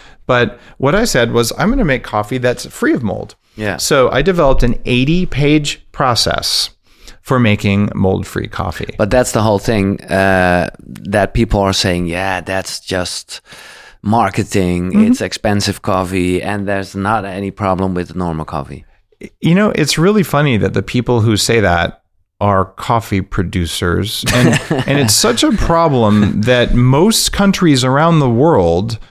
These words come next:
Speaker 1: have regulations to protect us from this. But it's not a problem because a podcaster with a financial interest in a competitor tried to discredit me that way. Yeah, I'm talking about Joe Rogan.
Speaker 2: Yeah.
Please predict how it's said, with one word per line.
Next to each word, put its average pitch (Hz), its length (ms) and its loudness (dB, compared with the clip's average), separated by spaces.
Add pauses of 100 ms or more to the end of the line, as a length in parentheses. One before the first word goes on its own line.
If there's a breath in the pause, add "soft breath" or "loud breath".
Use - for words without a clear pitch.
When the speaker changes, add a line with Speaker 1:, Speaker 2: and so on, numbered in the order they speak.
(260 soft breath)
Speaker 1:
have 131 300 0
regulations 127 800 2
to 104 100 -4
protect - 340 -2
us 95 140 0
from 92 220 -2
this. 95 240 -8
But 202 180 2
it's 262 160 2
not 262 180 6
a 247 60 4
problem 151 600 2 (180 loud breath)
because 143 600 2 (220 loud breath)
a 123 140 0
podcaster 120 1080 0
with 123 300 0
a 110 60 0
financial 127 500 0
interest 117 380 0
in 107 80 2
a 104 60 2
competitor 104 640 2
tried 104 300 0
to 104 80 2
discredit 104 580 0
me 92 140 -2
that 85 160 -2
way. 78 180 -2
Yeah, 90 140 0
I'm 90 100 -2
talking 85 180 -4
about 82 180 -2
Joe 82 120 -2
Rogan. 85 280 2
Speaker 2:
Yeah. - 160 2